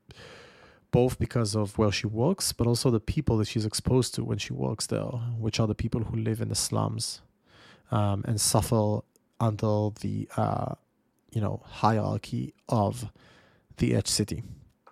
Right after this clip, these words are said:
And interestingly enough, I didn't choose any quotes from Raoul because I think her story is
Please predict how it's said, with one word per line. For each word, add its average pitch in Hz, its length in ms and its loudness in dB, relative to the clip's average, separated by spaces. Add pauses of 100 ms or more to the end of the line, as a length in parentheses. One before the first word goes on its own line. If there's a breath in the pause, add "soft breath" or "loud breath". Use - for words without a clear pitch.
(120)
And 135 60 2
interestingly 196 380 4
enough, 135 260 6
I 110 80 4
didn't 113 160 0
choose 120 180 4
any 107 160 0
quotes 113 540 4
from 104 240 0
Raoul 123 220 8
because 110 280 0
I 101 60 0
think 139 220 -4
her 131 120 2
story 104 540 2
is 107 320 2